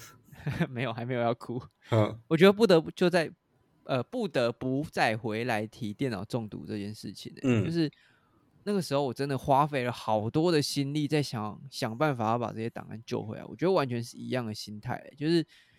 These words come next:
Speaker 1: 有些 Word 档其实根本就已经是跟垃圾差不多，但是我还是会觉得，天哪，有一天我一定会想要知道里面是写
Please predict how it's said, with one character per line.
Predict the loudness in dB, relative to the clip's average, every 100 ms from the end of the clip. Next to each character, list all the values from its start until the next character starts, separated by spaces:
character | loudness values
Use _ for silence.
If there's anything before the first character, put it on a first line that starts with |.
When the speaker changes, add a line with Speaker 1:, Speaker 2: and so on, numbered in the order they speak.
| _ -2
Speaker 1:
有 | 0 0
些 | 2 2 2 0 _ _ _ _ 6
Word | 8 8 2
档 | -2 -6 -8 -20 _ _ _ _ _ _
其 | -10
实 | -8 -2
根 | 0 0
本 |
就 | 0 -2 -4
已 | -10
经 | -8 -6
是 | -4
跟 | -2
垃 | 0 -2
圾 | -2 -6
差 | -6 -12
不 | -10
多， | -10 -6
但 | 0
是 | 2
我 | 2
还 | 0
是 | 0
会 | 0
觉 | 0 -2
得， | -2
天 | 0 0
哪， | 0 -4
有 | -4 -2
一 | 0
天 | 0 0
我 | -2 -4
一 |
定 | -4 -6 -4
会 | 0 2 2 0 -6 _ _ _
想 | -12 -8
要 | -6
知 | -2
道 | -2
里 | -2
面 | -8 -10
是 | -12
写 | -12